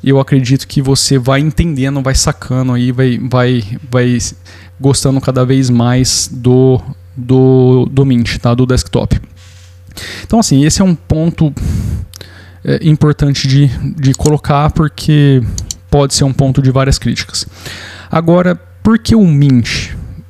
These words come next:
É, especificamente a versão dezenove, tá? Porque você ainda tem, pode utilizar a versão dezoito, mas eu sugiro que você teste a versão dezenove, porque é a última versão que os caras vão manter por cinco anos. Primeiro por conta disso, né, os cinco anos,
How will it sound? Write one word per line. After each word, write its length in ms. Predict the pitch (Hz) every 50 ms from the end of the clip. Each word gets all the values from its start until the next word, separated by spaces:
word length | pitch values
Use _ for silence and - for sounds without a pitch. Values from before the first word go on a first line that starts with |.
| - - -
É, 760 | 131 127 120 120 120 120 120 120 123 127 131 - - - - 123 120 - - 139
especificamente 640 | - - - 185 - - - 156 147 156 156 -
a 40 | 156
versão 300 | 143 147 - - 156 147
dezenove, 540 | 139 143 151 139 123 123 123 117 113 110 110
tá? 260 | - 123 131 139 139 - - - - - - - - -
Porque 280 | - - 131 - - 143
você 300 | 139 143 135 - - 156
ainda 200 | 156 170 175 165
tem, 300 | - - 143 147 156 139
pode 260 | - 139 135 135 131
utilizar 360 | 123 - - 127 120 123 127
a 20 | 127
versão 280 | 127 131 - - 147
dezoito, 540 | 151 156 180 156 143 143 160 175 - - 165
mas 420 | 156 151 156 156 151 143 - - -
eu 80 | 160
sugiro 400 | - - 175 151 127 143 139 139
que 80 | 131 143
você 300 | 139 139 131 - - 135
teste 300 | - 135 131 123 - 151
a 20 |
versão 260 | 147 151 147 - 156
dezenove, 460 | 151 147 160 160 147 135 143 143 143 147
porque 320 | - 151 139 - - 143
é 40 | 139
a 20 |
última 340 | 135 139 139 - - 143 139
versão 480 | 131 143 135 - - - 131 135 139 - - - - - - - - - -
que 200 | - - 135 135
os 120 | 131 127 -
caras 300 | - - 135 135 131 120
vão 120 | 131 131
manter 320 | 139 143 143 131 - 135
por 140 | 127 - 151
cinco 380 | 147 - - 156 147 - 175 160
anos. 420 | 143 127 127 135 - - - - - - - - - - -
Primeiro 300 | - 175 190 202 214 208
por 140 | - 202 180
conta 260 | - 190 180 - 147
disso, 340 | 123 123 156 190 - - 143
né, 60 | 131
os 140 | 123 123 -
cinco 360 | - - 170 - - 127 123
anos, 500 | 123 135 156 160 143 - - - -